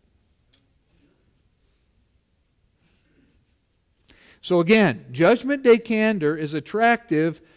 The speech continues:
to God. It's this attitude of being with God at any moment that causes the Christian to be completely open in prayer with his or her Lord. So let's learn to confide in our God about everything. Full disclosure.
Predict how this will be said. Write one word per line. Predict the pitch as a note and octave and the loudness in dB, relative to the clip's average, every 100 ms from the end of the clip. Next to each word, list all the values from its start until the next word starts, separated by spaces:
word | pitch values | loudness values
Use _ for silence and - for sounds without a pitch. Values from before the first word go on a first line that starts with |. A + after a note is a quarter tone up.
| _ | _
to | - F#3+ | -10 -8
God. | E3 F3+ F3+ E3+ D#3+ - _ _ _ _ - | -4 -2 -2 -2 -4 -10 _ _ _ _ 2
It's | F#3+ F#3 G3+ | 4 4 0
this | E3 D#3 F#3 - | -4 2 2 2
attitude | G#3 A#3+ A3+ A3+ F3+ | 4 4 4 -2 -4
of | D3+ D3 | -2 2
being | F3+ E3+ E3 | 2 2 0
with | G#3 B3 - | 0 0 0
God | A#3+ G#3+ | 0 2
at | F#3 | 2
any | E3+ F#3+ A3+ | 0 0 0
moment | G#3 F#3 E3 E3 | 0 0 -2 -4
that | D3 | -6
causes | - F3 G3 F#3+ G#3 | -4 -2 -2 -4 -8
the | F#3+ G3+ | -6 -6
Christian | G3+ F3 - D#3 | -2 -4 -4 -12
to | C#3 | -6
be | C#3+ | -8
completely | - B2 - G3 G3+ A3 G3 - | -8 -12 -10 -4 -4 -2 -4 -4
open | - D#3+ D#3 C#3 B2+ | -2 -2 -2 -6 -8
in | - C#3 C3 | -10 -10 -10
prayer | - E3 D#3+ C3+ C3 | -10 -4 0 0 -2
with | B2+ C3+ C3+ - | -6 -6 -6 -6
his | C#3 A#2+ | -8 -8
or | B2 | -10
her | G#2+ A#2 | -12 -12
Lord. | G#2+ G#2 G2 G2 _ _ _ _ _ _ _ - | -10 -10 -10 -14 _ _ _ _ _ _ _ -20
So | - F#3 D#3+ | -4 0 4
let's | F3+ C4 - | 4 2 0
learn | G#3+ A3 G#3+ G3 | -2 0 0 -2
to | E3 | -4
confide | - C#3+ C3 - F3+ F#3+ A3 A3+ | -4 -8 -10 -10 -4 0 2 0
in | G#3+ F3+ E3 | -2 -4 -4
our | D3+ D3 | -2 -2
God | C#3 D3 E3 F#3+ F#3+ | 0 0 0 0 -2
about | C#3 C#3+ C#3+ D3 - | -4 -4 -2 -4 -6
everything. | C3 D#3 F#3+ F#3 E3 C3+ | -6 -6 -6 -6 -6 -6
Full | - - A3+ D4+ | -8 -6 -4 -2
disclosure. | D4 - D4+ D4+ D4 G#3 B2+ | -6 -8 -10 -6 -6 -6 -8